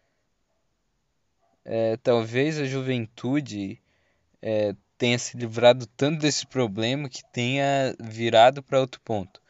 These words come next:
Mas qual que é o problema? Você reprimir as coisas. Você, você pega algo e, "Não, não, isso daqui eu não posso sentir, pelo amor de Deus.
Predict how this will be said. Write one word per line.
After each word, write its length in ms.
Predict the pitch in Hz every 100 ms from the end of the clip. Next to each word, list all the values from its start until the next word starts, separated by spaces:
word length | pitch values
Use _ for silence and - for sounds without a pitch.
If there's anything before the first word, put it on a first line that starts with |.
| - - -
Mas 180 | 110 -
qual 160 | 117
que 80 | 123
é 40 |
o 80 | 113
problema? 500 | 107 110 98 76 87 -
Você 600 | 104 104 107 - 123 127
reprimir 840 | 113 131 - 135 117 123 151 156 -
as 260 | - 120 -
coisas. 680 | - 110 104 92 90 - - _ - - _ _ _
Você, 1080 | 107 107 107 - - 110 110 117 117 110 107 _ _ _ _ _ _ _ _ _ _ _ - _ _ _ _ _ _ _ _
você 200 | - 110
pega 520 | 104 - 107 127 127 117
algo 580 | 113 123 131 135 139 135
e, 500 | 131 127 127 117 131
"Não, 320 | 107 101 120 113
não, 240 | 101 92 -
isso 240 | - -
daqui 260 | 107 101 131
eu 40 |
não 140 | 180 127
posso 320 | - 104 98
sentir, 460 | - 87 - 107 107
pelo 240 | 117 151
amor 220 | 104 87
de 140 | 85 85
Deus. 320 | 92 98